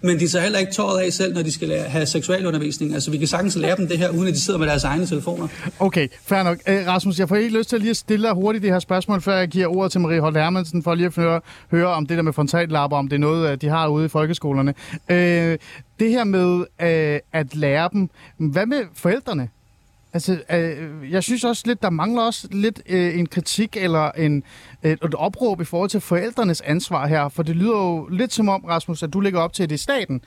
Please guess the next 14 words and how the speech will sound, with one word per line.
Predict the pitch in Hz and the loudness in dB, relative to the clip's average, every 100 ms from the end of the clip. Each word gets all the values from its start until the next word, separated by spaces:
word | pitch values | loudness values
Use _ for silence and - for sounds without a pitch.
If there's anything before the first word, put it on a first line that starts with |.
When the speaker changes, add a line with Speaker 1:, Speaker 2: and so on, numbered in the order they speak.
| - - - | -16 -12 -2
Speaker 2:
der | 160 | -2
skal | 165 | 0
varetage | 143 139 175 175 139 - - - | 0 0 0 0 -2 -6 -10 0
den | 165 | 2
her | 175 151 135 | 2 0 -2
dannelse, | 151 139 185 196 185 | -2 2 0 0 -2
øh, | 170 160 147 139 135 143 | 0 2 2 2 0 0
men | 156 156 147 | 0 2 0
det | 139 | 0
burde | 233 247 | -2 0
jo | 254 180 | 0 0
ske | - 233 220 - | 0 -2 -4 -6
hos | 156 | -2
forældrene. | 175 220 175 156 | -2 0 0 0